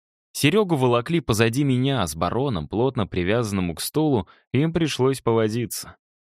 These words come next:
Поэтому двое бандитов отстали от нас. Черт, даже не представляю, сколько бабок предложили топору, раз он это все так быстро организовал.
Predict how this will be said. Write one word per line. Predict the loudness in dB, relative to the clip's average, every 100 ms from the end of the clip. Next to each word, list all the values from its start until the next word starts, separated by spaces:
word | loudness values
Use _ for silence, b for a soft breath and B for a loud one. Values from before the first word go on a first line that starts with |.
| _
Поэтому | -2 0 0 0
двое | 0 0 0 2
бандитов | 0 0 -2 -2 -2 -4
отстали | -4 -4 -2 -2
от | -6 -10
нас. | -12 -12 -16 _ _ _ _ _ _ _ -10
Черт, | -8 -8 -10 -16 -20 -16 -8
даже | -4 -2
не | 0 2
представляю, | 2 2 2 2 4 2
сколько | 2 0 0 0
бабок | 2 2 2 0 -4 -2
предложили | 0 2 2 2 0 0
топору, | 0 0 2 0 -2 b b _
раз | 0 0 2
он | 2 2
это | 0 -2
все | 0 0
так | 2 0 0
быстро | 0 -2 0 0 0
организовал. | 2 2 2 0 0 -2 -8